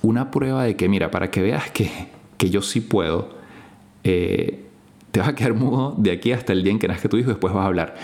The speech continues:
Y efectivamente, eh, es una señal del po-, otra señal del poder de Dios, que nos quiere decir, "Para mí no hay nada imposible". Entonces, bueno, para ya terminar de aterrizar esto,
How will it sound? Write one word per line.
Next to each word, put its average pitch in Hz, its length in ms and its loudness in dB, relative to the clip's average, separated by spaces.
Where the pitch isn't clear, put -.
Y 110 60 2
efectivamente, 110 680 0
eh, 90 420 2
es - 80 2
una 117 160 2
señal 95 300 2
del 110 160 2
po-, - 260 -2
otra 117 280 0
señal 110 280 2
del 113 200 2
poder 87 420 2
de 92 100 4
Dios, 90 540 0
que 101 140 2
nos 92 160 -4
quiere 101 180 0
decir, 104 380 -2
"Para 98 220 0
mí 127 340 0
no 98 80 2
hay 98 100 4
nada 98 460 0
imposible". - 800 0
Entonces, 143 260 0
bueno, 117 280 -2
para 95 200 0
ya 95 140 0
terminar 95 440 0
de 104 60 2
aterrizar 95 540 0
esto, - 640 -4